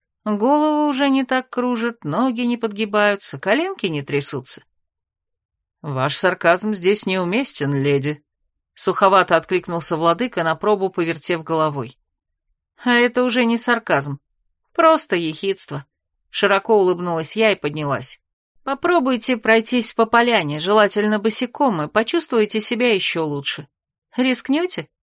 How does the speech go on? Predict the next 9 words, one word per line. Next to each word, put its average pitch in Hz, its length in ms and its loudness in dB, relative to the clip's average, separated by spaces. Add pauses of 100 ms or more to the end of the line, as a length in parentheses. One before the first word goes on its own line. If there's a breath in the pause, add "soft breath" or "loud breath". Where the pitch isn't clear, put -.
(840)
«Зачем 170 720 -2
босиком?» 165 680 -4 (540)
подозрительно 185 720 0
прищурился 170 640 -4
мужчина. 143 520 -4 (560)
«Для 247 300 4
профилактики». 240 920 0 (840)
«Не 156 480 -4
понял». 175 480 -4